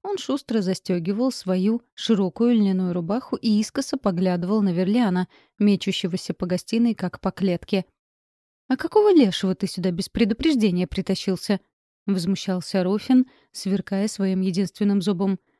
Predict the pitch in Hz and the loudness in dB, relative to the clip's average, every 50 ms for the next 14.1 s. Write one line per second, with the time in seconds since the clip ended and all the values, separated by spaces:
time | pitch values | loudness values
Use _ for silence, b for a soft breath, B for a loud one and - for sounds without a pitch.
0 | _ _ _ 214 214 202 190 170 - - 196 180 180 - - - 214 208 185 165 | _ _ _ 0 2 2 2 0 0 -2 -2 -2 -2 -4 -6 -4 -2 0 0 0
1 | 185 226 269 269 240 220 - - - _ - 196 180 214 202 185 - - 233 233 | 0 2 4 4 4 2 -2 -8 -14 _ -2 0 2 4 2 2 0 0 2 4
2 | 240 240 240 226 - 247 - - - 240 214 233 226 240 240 - _ _ _ _ | 4 4 4 2 2 -2 -4 -2 -4 0 0 2 2 0 -2 -4 _ _ _ _
3 | _ _ _ _ _ _ _ _ _ - - - 185 175 180 175 - - 208 196 | _ _ _ _ _ _ _ _ _ -20 -8 -6 -4 -2 -2 -2 -2 0 0 2
4 | 196 196 202 202 220 240 202 - - 202 190 180 - - - _ 226 190 202 247 | 4 4 4 4 4 2 2 2 0 0 0 0 -2 -6 -4 _ 2 4 6 6
5 | 226 214 254 233 190 165 170 - _ - 214 208 202 196 262 339 339 320 247 220 | 6 8 6 6 6 4 0 -2 _ 4 6 6 6 6 6 6 6 6 6 6
6 | 220 233 277 262 190 175 175 - - - - - - 254 254 254 196 180 - - | 6 6 6 6 6 2 0 -2 -6 -8 -2 0 4 6 6 6 4 2 0 -2
7 | - 190 185 185 190 190 185 180 175 170 175 175 175 180 - - - 196 180 - | -2 0 0 2 2 2 2 2 2 2 0 0 0 -2 -2 -2 -2 -2 -2 -4
8 | _ _ _ _ _ _ _ _ _ _ - 175 196 190 190 185 185 185 170 - | _ _ _ _ _ _ _ _ _ _ -4 -2 0 0 0 0 0 -2 -4 -2
9 | - 202 180 196 196 190 190 190 185 175 - - - 190 185 190 208 208 196 190 | -2 0 0 2 2 2 0 0 -2 -4 -6 -6 -4 -4 0 0 0 0 2 0
10 | 185 190 - - 190 175 - - 185 175 175 - - - 233 240 214 - - 190 | 0 -2 -4 -4 -4 -4 -2 -2 -2 -4 -4 -4 -2 -2 0 0 0 0 -2 -2
11 | 185 180 175 175 185 175 175 170 190 180 175 180 190 190 180 - _ _ _ _ | -2 0 -2 -2 -2 -2 -2 0 0 0 2 2 0 0 -2 -4 _ _ _ _
12 | _ _ _ 185 170 165 190 262 247 190 170 170 175 170 226 277 269 214 170 - | _ _ _ -4 -2 4 4 4 4 4 2 -2 -2 2 2 4 4 4 2 0
13 | - 185 175 170 165 185 220 240 226 180 - - 180 160 - - 196 185 185 190 | -2 -2 -2 0 0 2 4 4 4 2 0 -2 -4 -4 -2 -2 0 0 2 0
14 | 185 | 0